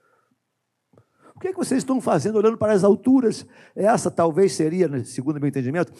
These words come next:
a segunda maior mensagem. A primeira é que ele tá vivo. A segunda, O que vocês estão fazendo olhando pra cima aí?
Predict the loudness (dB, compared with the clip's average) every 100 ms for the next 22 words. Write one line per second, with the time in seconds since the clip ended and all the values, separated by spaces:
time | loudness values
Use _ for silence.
0 | -20 -10 -8 -6 -6 -8 -8 -4 -2 0
1 | 0 0 0 0 0 -2 -2 0 2 2
2 | 4 4 4 4 4 4 0 -8 -20 _
3 | _ _ -6 -4 0 2 2 2 0 -4
4 | _ _ _ _ _ _ _ _ -16 -10
5 | -4 0 0 0 2 2 4 2 2 2
6 | 2 2 0 -2 -2 0 4 4 2